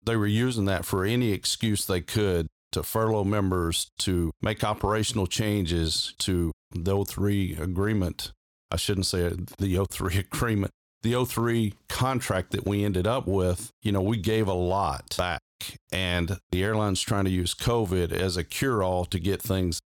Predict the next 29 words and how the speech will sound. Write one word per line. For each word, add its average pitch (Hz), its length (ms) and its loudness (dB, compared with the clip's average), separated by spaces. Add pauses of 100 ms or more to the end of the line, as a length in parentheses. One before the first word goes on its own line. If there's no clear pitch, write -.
they 98 220 0
otherwise 101 460 2
didn't 104 300 0
get 101 180 0
in 101 80 0
contract 107 560 0
negotiations 90 760 0
and 85 100 -2
everything 87 420 -2
else. 92 320 -2 (520)
covid 92 760 0 (500)
has - 260 -2
kind 95 260 2
of 85 80 -2
been 92 160 2
the 85 100 0
same 87 380 0
thing. 92 400 0 (220)
So 110 140 -2
they're 107 160 2
taking 135 420 -2
a 95 40 2
negative, 104 640 0
what 98 160 0
is 87 140 0
a 95 40 2
negative 101 400 2
for 107 200 -2
all 101 400 0